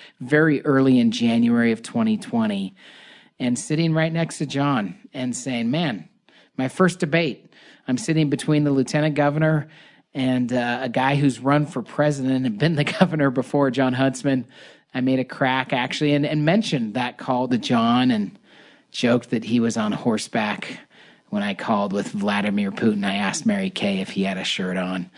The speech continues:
Anyways, that was a light and fun moment in the campaign. We got to know each other well, obviously through debates and dinners and public appearances and a lot of,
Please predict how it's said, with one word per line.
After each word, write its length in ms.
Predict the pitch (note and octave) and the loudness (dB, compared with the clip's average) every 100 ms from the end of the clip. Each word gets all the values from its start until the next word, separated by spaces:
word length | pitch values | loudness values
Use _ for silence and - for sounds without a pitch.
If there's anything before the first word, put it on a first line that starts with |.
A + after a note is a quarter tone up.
| - - - - - | -20 -20 -20 -16 -4
Anyways, 460 | G2+ F#2+ F#2 F#2 - | -2 0 -2 -2 0
that 180 | A2+ | 0
was 160 | A2+ G#2+ | -2 -4
a 240 | G#2 - - | -2 -4 -8
light 520 | C#3 A#2 G#2+ G#2 G#2 B2 | -4 -2 0 -2 -4 -4
and 180 | G2+ | -4
fun 380 | G2 - G#2 G2 | -4 0 2 2
moment 440 | G2 G2 F#2+ F#2+ - | 0 0 -2 -4 -6
in 160 | A2 G2 | -4 -2
the 80 | G2 | -4
campaign. 540 | - G#2+ G3+ A2+ A#2 | -2 -2 2 2 4
We 100 | D#3+ | 4
got 240 | E3+ D#3 D3+ | 4 2 -2
to 80 | |
know 140 | D3+ C#3+ | 0 0
each 160 | C3+ | 0
other 160 | C3+ B2 | -2 -2
well, 420 | A#2+ C#3 C3+ B2 - - - - _ - | -2 0 0 -4 -10 -20 -20 -20 _ -6
obviously 480 | G#2+ A2+ A#2 - A2+ | -2 0 0 0 -2
through 160 | - G2+ | 0 0
debates 640 | G#2 - F#3+ C3+ - - | 0 2 2 2 -4 -8
and 180 | A2 G#2 | -6 -2
dinners 520 | G3 F3 C#3+ B2+ A#2 | 2 4 4 2 -2
and 280 | B2 G#2+ - | -4 -6 -6
public 380 | - B2+ B2 A#2+ | -4 -2 -2 -6
appearances 800 | - D#3 C#3+ C3+ - C3 B2+ A2 | -4 -2 0 -2 -4 -4 -4 -6
and 140 | A2 | -8
a 120 | G#2 B2 | -6 -2
lot 340 | D#3 D#3 C#3+ | -2 0 -2
of, 280 | A#2+ G#2 | -4 -8